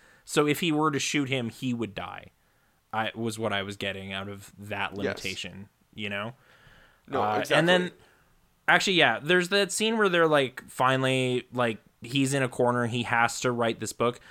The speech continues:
Speaker 1: Like, it seemed like having this pseudonym was basically, like, venting this evil energy and, like, preventing it from taking a physical form all this time.
Speaker 2: Yes.
Speaker 1: Like, it was a release valve that he is no longer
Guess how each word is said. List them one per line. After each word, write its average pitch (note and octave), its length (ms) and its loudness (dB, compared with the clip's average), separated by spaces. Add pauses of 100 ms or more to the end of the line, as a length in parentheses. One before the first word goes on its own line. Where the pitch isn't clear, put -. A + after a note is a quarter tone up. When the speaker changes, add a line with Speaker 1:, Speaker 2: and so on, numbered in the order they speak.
(160)
Speaker 1:
Like, D3 400 0
it D#3 160 2
seemed F#3+ 240 2
like F3 380 2 (220)
having C#3+ 380 2
this C#3 160 0
pseudonym C3 540 0
was B2 160 -2
basically, A#2+ 320 0
like, A#2+ 200 0
venting A2 560 -4
this A2+ 180 -4
evil A#2 260 -4
energy A#2 580 -4
and, A2 180 -2
like, G#2+ 160 -4
preventing A2 540 -4
it A2+ 200 -6
from A2 260 -6
taking A2 380 -4
a G#2 40 -4
physical G#2+ 380 -6
form G#2+ 400 -6
all A#2+ 140 0
this B2 180 -4
time. C3 360 -4
Speaker 2:
Yes. - 360 -8
Speaker 1:
Like, A#2 300 2
it A#2+ 80 2
was A#2 340 0
a A2+ 80 -4
release A2+ 400 -2
valve A#2+ 540 0
that A2 260 -4
he A#2+ 160 -2
is G#2+ 160 -4
no A2 180 -4
longer G#2+ 600 -6